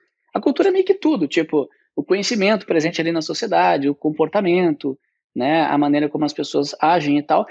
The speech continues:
e ele vai desenvolvendo isso depois no Maps of Meaning, que é a grande obra dele, ele vai desenvolvendo como, como a cultura sendo o conjunto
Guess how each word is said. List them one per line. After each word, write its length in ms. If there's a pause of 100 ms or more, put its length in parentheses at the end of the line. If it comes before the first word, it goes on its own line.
(200)
e 80
ele 140
vai 140
desenvolvendo 520
isso 160
depois 420
no 60
Maps 260
of 200
Meaning, 220
que 100
é 60
a 20
grande 260
obra 240
dele, 320 (400)
ele 120
vai 80
desenvolvendo 520
como, 280
como 240
a 100
cultura 380
sendo 480 (240)
o 100
conjunto 720